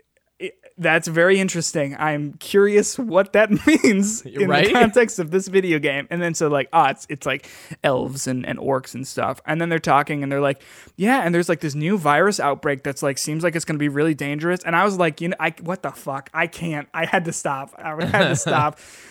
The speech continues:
Speaker 1: It was, it was, um, it was just, like, a little bit too much. I was like, "Maybe I don't need to be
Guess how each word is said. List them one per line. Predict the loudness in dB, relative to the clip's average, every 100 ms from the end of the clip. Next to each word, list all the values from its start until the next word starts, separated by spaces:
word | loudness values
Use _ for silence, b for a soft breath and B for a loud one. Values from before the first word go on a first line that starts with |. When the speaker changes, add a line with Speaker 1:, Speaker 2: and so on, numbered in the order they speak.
| B -2
Speaker 1:
It |
was, | -2 -2
it | -4 -2
was, | -2 -4 -2
um, | 2 2 0 -8 -16 _ _ _ _ 0
it |
was | 2
just, | 2 4
like, | 4 4
a |
little | 2 0 0
bit | -2
too | -4
much. | -6 -6
I | -6
was | -4
like, | -6 -6 -4
"Maybe | 0 2 2 0
I | -2
don't | -2 -6
need | -6
to | -6
be | -6 -6 -8